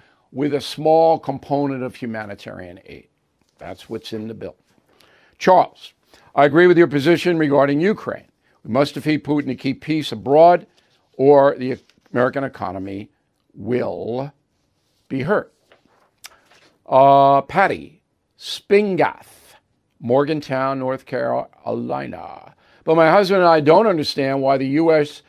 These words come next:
should continue to fund Ukraine with no apparent strategy or end in sight.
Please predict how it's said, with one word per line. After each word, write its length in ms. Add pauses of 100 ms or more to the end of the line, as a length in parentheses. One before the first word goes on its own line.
(160)
should 200
continue 400
to 80
fund 320
Ukraine 520
with 140
no 140
apparent 420
strategy 580
or 80
end 200
in 100
sight. 400